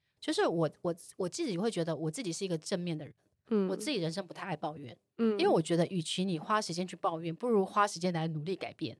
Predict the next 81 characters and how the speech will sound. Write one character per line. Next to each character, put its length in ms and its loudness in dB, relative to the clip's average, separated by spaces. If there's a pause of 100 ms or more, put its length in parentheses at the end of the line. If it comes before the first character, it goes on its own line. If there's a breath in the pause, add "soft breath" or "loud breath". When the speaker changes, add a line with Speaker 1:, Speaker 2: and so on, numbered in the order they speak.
(240)
Speaker 2:
嗯。 260 4
Speaker 1:
所 120 0
以 40 4
我 140 4
其 140 -2
实 120 -2
是 120 -6
一 60 -2
个 120 0
不 120 -8
太 240 -4
会 200 -6
喜 140 -6
欢 120 -2
花 200 -4
时 140 -8
间 140 -6
在 80 -8
抱 260 -4
怨 160 -4
的 80 -12
人。 240 -16 (560)
那 80 4
所 160 0
以 120 4
其 120 -2
实 80 -2
我 160 4
喜 200 -2
欢 180 -2
的 60 -4
朋 200 -6
友 160 -2
是 360 -6
他 120 -10
跟 140 -4
我 100 -2
一 40 -6
样 240 -2
特 260 -8
质， 240 -14 (200)
Speaker 2:
嗯。 380 6
Speaker 1:
就 120 0
是 100 2
我 100 6
喜 200 0
欢 200 -2
他 220 -2
正 260 0
向， 300 -6 (300)
Speaker 2:
嗯。 160 6
Speaker 1:
而 40 4
且 140 2
他 160 0
花 240 4
时 100 -8
间 160 -2
去 140 -4
努 140 -4
力 200 -4 (120)
学 240 -2
习 200 -6
或 140 0
改 220 -4
变。 260 -8 (200)
Speaker 2:
嗯。 180 0
Speaker 1:
所 120 0
以 40 2
其 120 -2
实 140 0
每 220 0
一 20 -4
个 100 0
人 80 2
被 120 0
我 100 0
邀 180 0
请 160 -6
进 220 -6
来 160 -6
的， 240 -6